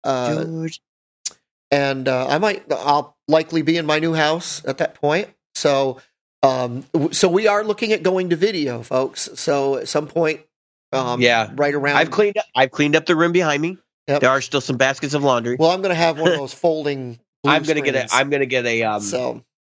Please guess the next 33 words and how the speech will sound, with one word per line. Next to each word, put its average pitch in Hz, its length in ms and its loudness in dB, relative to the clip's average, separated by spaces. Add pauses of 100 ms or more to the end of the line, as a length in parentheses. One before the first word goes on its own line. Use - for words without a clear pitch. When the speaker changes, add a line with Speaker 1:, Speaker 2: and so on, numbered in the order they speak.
(160)
Speaker 2:
pull 123 140 0
down. 98 320 -6 (240)
Speaker 1:
Yeah, 123 240 -4 (160)
that's, - 300 -6 (180)
I'm 127 280 -4
just - 180 -12
gonna 123 160 -12
do 123 120 -16
the, 123 60 -12
Speaker 2:
So. 90 180 -2
Speaker 1:
the 107 120 -6
pull 139 260 -2
down 123 240 -4
blue 123 240 -4
screen 123 340 -12
and, 113 100 -18 (300)
or 131 80 -6
green 135 280 -4
screen 127 340 -8
and 120 160 -14
do 127 160 -6
it - 80 -12
from - 160 -20
there. 127 300 -8
The - 140 -20
monochrome 143 440 0
Speaker 2:
No. 107 160 4
Speaker 1:
screen, 127 220 -8
however 131 140 -8
you 127 80 -6
wanna 127 120 -10
call 117 280 -8
it. 113 80 -14